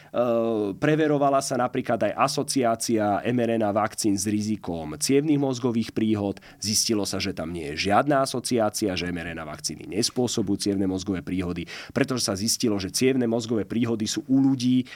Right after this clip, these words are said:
ktorí nie sú očkovaní, e, v tom časovom období, kedy sú sledovaní, e,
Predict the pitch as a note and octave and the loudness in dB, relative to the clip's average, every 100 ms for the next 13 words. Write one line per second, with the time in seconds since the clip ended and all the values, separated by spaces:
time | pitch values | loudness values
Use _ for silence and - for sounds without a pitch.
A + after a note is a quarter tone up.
0 | - - A2+ G2 C3 C#3+ C3+ B2+ - C#3+ | -8 0 2 4 2 2 0 0 0 2
1 | C3 B2 B2 B2+ - - _ - A2+ G#2 | 2 2 2 0 -4 -16 _ 0 0 0
2 | - B2+ A#2 - - _ _ - C3 A#2+ | 0 2 2 -4 -16 _ _ 0 2 2
3 | C3+ A#2 A#2 A#2 A#2+ A#2 A#2+ A2 G#2+ A2+ | 0 2 2 2 0 0 0 0 0 0
4 | B2 - A#2+ A#2+ B2 A#2+ A#2+ B2 | -2 0 2 2 2 2 2 0